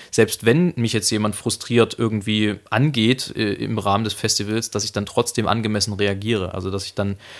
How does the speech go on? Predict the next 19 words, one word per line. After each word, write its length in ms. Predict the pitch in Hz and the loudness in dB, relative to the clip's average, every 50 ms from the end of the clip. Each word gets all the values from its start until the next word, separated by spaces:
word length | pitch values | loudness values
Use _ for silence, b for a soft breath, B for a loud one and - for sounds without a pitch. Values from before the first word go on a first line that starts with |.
| B B B | B B B
halt 200 | - 107 104 - | 2 2 2 4
nicht 240 | 113 127 127 - - | 4 2 2 2 0
mich 160 | 113 92 95 | 0 0 0
auf 80 | - | 0
einer 80 | 120 104 | 0 0
persönlichen 420 | - 110 101 113 120 127 113 117 | 0 2 2 2 2 2 0 0
Ebene 300 | - 110 117 113 113 107 | 0 0 2 2 2 2
angegriffen 480 | 95 117 147 139 - - 110 101 104 101 | 2 2 2 0 0 -2 -2 -2 -2 -2
fühle, 280 | - 113 110 110 117 120 | -2 0 2 2 2 2
sondern 460 | 113 110 104 104 107 107 107 107 - - - - | 2 0 0 0 0 0 -2 -4 -6 -10 -4 -2
dass 140 | 107 101 110 | -2 -2 -2
ich 140 | 104 - 110 | -2 -2 -2
halt 120 | 101 98 | -2 0
trotzdem 320 | - 113 110 - - 117 | 0 0 0 0 -2 -2
versuche, 360 | - - 107 110 113 110 113 92 | -2 -2 -2 0 -2 -2 -2 -2
das 180 | 104 98 - | -4 -2 -2
möglichst 280 | 110 104 - - - - | -2 -2 -2 -4 -6 -6
diplomatisch 400 | 107 - 107 101 98 98 101 98 | -6 -4 -2 -2 -2 -2 0 -2
wegzumoderieren. 680 | 107 - - - 104 95 95 95 92 90 90 101 120 | -4 -2 -2 -2 -2 -2 0 -2 -2 -2 -2 -4 -4